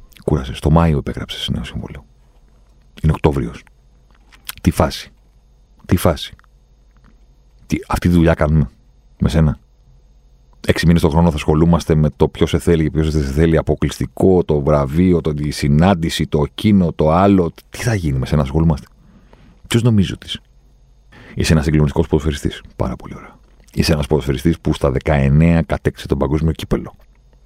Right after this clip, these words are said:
Και σκόραρε μάλιστα στον τελικό. Και έτσι έγινες ο δεύτερος teenager που σκοράρει στο τελικό παγκοσμίου κυπέλου μετά τον Μπελέ. Είσαι, ναι.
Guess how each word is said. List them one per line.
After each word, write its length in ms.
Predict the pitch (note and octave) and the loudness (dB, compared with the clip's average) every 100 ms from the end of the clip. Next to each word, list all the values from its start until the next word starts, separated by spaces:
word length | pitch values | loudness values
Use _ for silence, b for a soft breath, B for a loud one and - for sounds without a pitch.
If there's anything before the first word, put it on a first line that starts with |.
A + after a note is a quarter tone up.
| - | -6
Και 120 | - | -4
σκόραρε 440 | - - D#2+ C#2 | -2 2 2 2
μάλιστα 320 | C2+ D#2 D2+ D2 | 0 0 0 -2
στον 120 | C#2 | -2
τελικό. 360 | A#1+ - D#2+ D#2+ - - B B B B | -4 0 0 0 -4 -20 B B B B
Και 100 | E2+ | -4
έτσι 220 | - E2 | 0 2
έγινες 500 | E2+ D#2 F2 F2 - B B B B B B | 2 2 4 2 0 B B B B B B
ο 100 | - E2 - - | -2 -2 -4 -6
δεύτερος 500 | D2 G2+ - F2+ D#2 - | 2 2 2 -2 0 2
teenager 640 | E2+ E2+ F#2 F2 D2 D2+ - | 4 6 6 4 2 0 0
που 100 | D2+ | -4
σκοράρει 480 | - D2+ D#2+ F2+ | 2 4 4 2
στο 100 | D#2+ | 2
τελικό 240 | D2 D2+ F2+ | 0 2 4
παγκοσμίου 380 | E2+ D#2+ F2 F2+ | 4 2 2 0
κυπέλου 320 | E2+ F#2+ G#2 | 0 2 4
μετά 180 | F#2 A#2+ | 4 4
τον 120 | C3 | 4
Μπελέ. 420 | C3 C#3 C3+ G2 - _ _ _ _ _ _ | 6 6 6 4 -4 _ _ _ _ _ _
Είσαι, 300 | - E2+ - | -2 -2 -2
ναι. 180 | B1+ C#2 | -4 -4